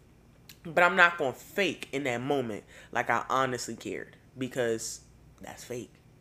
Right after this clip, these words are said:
Now, now she was honestly able to make her decision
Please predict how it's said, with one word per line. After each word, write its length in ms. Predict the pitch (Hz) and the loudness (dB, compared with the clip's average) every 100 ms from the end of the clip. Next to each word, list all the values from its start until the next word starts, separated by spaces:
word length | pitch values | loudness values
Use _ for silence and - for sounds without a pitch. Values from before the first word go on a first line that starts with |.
| - - - - | -20 -20 -20 -16
Now, 460 | 127 151 175 185 | 2 8 10 10
now 400 | 143 165 180 214 | 6 6 8 8
she 180 | 226 262 | 4 0
was 180 | 208 170 - | 2 2 2
honestly 560 | 160 196 208 190 190 180 | 6 8 6 2 -2 -2
able 280 | 165 156 156 | 2 2 0
to 140 | 156 | -2
make 260 | 139 147 147 | 0 0 2
her 120 | 165 | -2
decision 640 | 160 185 - 127 113 113 | -2 -4 -2 -4 -4 -10